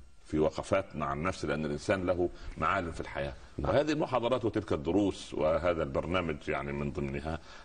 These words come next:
Speaker 1: لعلها تكون معالم للناس، يعني يستعيد الإنسان حساباته، فيسافرون معنا نحو الله، ففروا إلى الله.
Speaker 2: بارك الله فيك.
Speaker 1: نعم.
Speaker 2: الله المستعان.
Speaker 1: أكرمك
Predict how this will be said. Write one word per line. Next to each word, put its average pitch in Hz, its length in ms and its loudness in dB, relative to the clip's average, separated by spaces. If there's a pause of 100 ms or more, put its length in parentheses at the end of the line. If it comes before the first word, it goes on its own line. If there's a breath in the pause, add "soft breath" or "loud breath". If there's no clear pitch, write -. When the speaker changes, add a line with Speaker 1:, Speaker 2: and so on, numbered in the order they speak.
Speaker 1:
لعلها 113 340 4
تكون 110 480 2
معالم 104 400 2
للناس، 95 480 0 (280 loud breath)
يعني 82 440 2
يستعيد 92 460 0
الإنسان 82 440 0
حساباته، 87 600 0 (320 loud breath)
فيسافرون 92 1040 2
معنا 82 400 0
نحو 73 260 0
الله، 73 260 2 (180 loud breath)
ففروا 80 500 0
إلى 71 140 0
الله. - 200 -6 (420)
Speaker 2:
بارك 85 340 2
الله 78 160 0
فيك. 71 300 -6
Speaker 1:
نعم. 67 120 -2 (100)
Speaker 2:
الله 76 140 2
المستعان. 71 420 -2 (160 loud breath)
Speaker 1:
أكرمك 65 160 -8